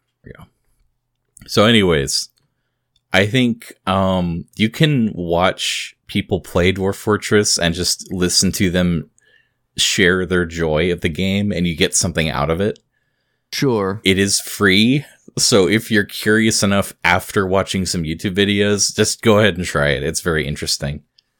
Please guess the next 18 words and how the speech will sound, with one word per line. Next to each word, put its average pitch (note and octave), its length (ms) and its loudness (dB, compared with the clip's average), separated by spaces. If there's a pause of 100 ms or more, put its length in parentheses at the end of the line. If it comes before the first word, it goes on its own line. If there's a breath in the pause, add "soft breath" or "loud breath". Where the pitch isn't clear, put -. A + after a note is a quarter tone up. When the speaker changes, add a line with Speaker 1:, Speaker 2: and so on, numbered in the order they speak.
(500)
Speaker 1:
There's G#2 120 -4
also, B2+ 280 2
like, C3 180 2
an G2+ 80 2
adventure E2+ 460 -4
mode G#2 300 -2
where F#2 120 -6
you F#2 180 -4
only G2 240 -2
control F#2 440 0
one F2 280 -2
character, E2+ 640 -2 (840)
and G2+ 340 2
I G#2+ 120 2
think C3 260 0
you D3+ 80 -2
can C#3+ 80 2
actually A#2+ 440 -2